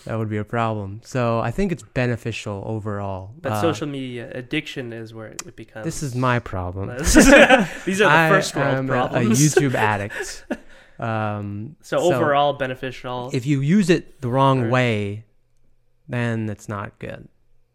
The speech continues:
Speaker 1: Or it can be harmful. Um, if you're, you, again, it's just that it's, you become a zo-, you can become a zombie, g-, g-,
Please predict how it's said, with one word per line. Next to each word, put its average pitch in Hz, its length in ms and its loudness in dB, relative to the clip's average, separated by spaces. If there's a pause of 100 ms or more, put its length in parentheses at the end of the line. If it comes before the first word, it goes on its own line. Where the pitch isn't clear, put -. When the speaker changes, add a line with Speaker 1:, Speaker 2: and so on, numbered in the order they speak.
(180)
Speaker 1:
Or 131 80 -6
it 113 140 -4
can 113 120 -6
be 104 80 -6
harmful. 101 460 -8 (840)
Um, 98 800 -10 (1700)
if 113 160 -8
you're, 131 180 0
you, 127 160 -4
again, 113 300 -4
it's 107 140 -8
just 135 160 -4
that 139 220 0
it's, 139 200 -6
you 135 140 0
become 143 300 0
a 131 80 2
zo-, 131 200 0
you 135 160 -2
can 147 120 -4
become 151 260 0
a 135 80 0
zombie, 120 600 0
g-, 113 60 -10 (160)
g-, 123 60 -6